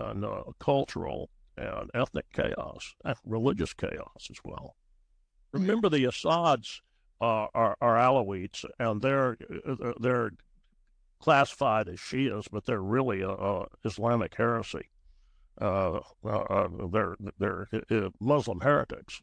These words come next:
and they, uh, well, that's been one of the reasons that they hold together so tightly, because they fear if they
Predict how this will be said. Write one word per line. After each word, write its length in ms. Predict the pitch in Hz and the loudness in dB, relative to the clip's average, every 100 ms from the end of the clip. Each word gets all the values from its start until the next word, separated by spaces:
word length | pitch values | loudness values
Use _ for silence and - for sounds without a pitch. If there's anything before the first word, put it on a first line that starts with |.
| 104 | -4
and 380 | 107 104 98 | -2 0 -2
they, 320 | 98 107 107 104 | 0 0 0 -2
uh, 220 | 98 98 - _ _ _ _ _ _ - - | -2 -4 -8 _ _ _ _ _ _ -20 -2
well, 140 | 117 | 2
that's 300 | 113 127 - - - | 2 2 -2 -18 0
been 360 | 131 113 104 | 2 2 -2
one 220 | - 120 117 | -2 0 0
of 100 | 104 | 0
the 240 | 104 98 - | 0 -2 0
reasons 420 | 127 120 123 92 | 2 2 0 -2
that 140 | 113 | -2
they 160 | - 113 | 2 2
hold 300 | - 139 131 | 2 0 0
together 400 | 113 117 117 113 | 0 2 2 0
so 220 | - 110 | 0 -2
tightly, 520 | - 127 147 - 104 | -2 0 0 -2 -6
because 400 | 104 101 117 101 | -6 -4 -2 -2
they 180 | 107 120 | 0 0
fear 460 | 127 - 110 110 107 | 0 -2 -2 -2 -2
if 260 | 98 101 - | -4 -6 -4
they 220 | 104 | -4